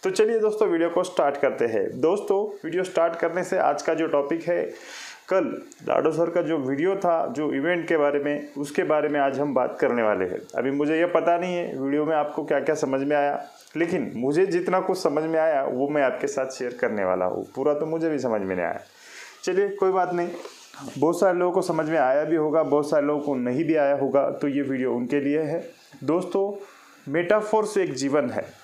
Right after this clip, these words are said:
जी हाँ, आप बोलेंगे, "फिर अभी मेटाफोर्स जीवन कैसे हो सकता है?" तो आगे चल के हम सब देखेंगे,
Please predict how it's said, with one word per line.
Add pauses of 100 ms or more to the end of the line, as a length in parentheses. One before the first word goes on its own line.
(140)
जी
हाँ, (880)
आप
बोलेंगे,
"फिर
अभी
मेटाफोर्स
जीवन
कैसे
हो
सकता
है?" (340)
तो
आगे
चल
के
हम
सब
देखेंगे,